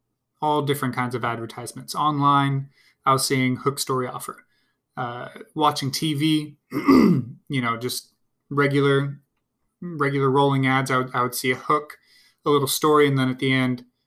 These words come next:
I would see an offer. And it was, it just, you know, it really expanded my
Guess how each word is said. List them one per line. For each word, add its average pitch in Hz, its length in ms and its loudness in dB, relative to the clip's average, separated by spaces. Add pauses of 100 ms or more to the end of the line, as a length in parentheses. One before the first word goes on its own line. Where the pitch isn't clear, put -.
(160)
I 139 80 2
would 135 100 0
see 139 140 0
an 127 80 0
offer. 117 240 -2
And 143 80 -10
it 143 80 -6
was, 139 260 -6
it 135 80 -14
just, 139 280 -8 (1200)
you 165 140 -2
know, 127 140 0
it 139 60 -2
really 165 300 2
expanded 147 600 -2
my 127 400 0